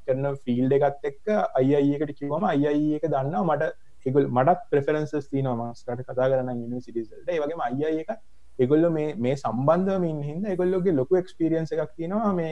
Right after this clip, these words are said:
යු-, යූ එස් යුනිවර්සිටිස් එක්ක. ඒතකොට ඒ ඇප්ලිකේෂන් ප්‍රොසෙස් එක හරිම ලේසි අයි අයි ඊ එක මැදිහත් වෙලා කරන හින්දා. ඒකෙන් අපිට තියෙන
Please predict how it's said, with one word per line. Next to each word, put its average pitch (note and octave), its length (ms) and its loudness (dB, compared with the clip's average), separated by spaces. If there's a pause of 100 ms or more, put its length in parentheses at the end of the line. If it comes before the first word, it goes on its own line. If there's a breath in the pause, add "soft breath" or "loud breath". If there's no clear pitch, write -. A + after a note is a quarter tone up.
(100)
යු-, D3 140 -8 (180)
යූ D3 180 0
එස් F3+ 140 2
යුනිවර්සිටිස් C3+ 500 -10
එක්ක. - 200 -18 (500)
ඒතකොට C#3 240 2
ඒ C#3 240 8 (360 soft breath)
ඇප්ලිකේෂන් D#3+ 580 2
ප්‍රොසෙස් D3 340 0
එක G3+ 100 0
හරිම D3+ 300 2
ලේසි F3+ 440 2
අයි F3 180 4
අයි E3+ 120 6
ඊ F3 80 6
එක F#3 100 0
මැදිහත් D#3+ 400 0
වෙලා F3 180 2
කරන C3 260 -2
හින්දා. G#2+ 280 -8
ඒකෙන් B2 240 -6
අපිට C3+ 240 -2
තියෙන D3+ 240 -4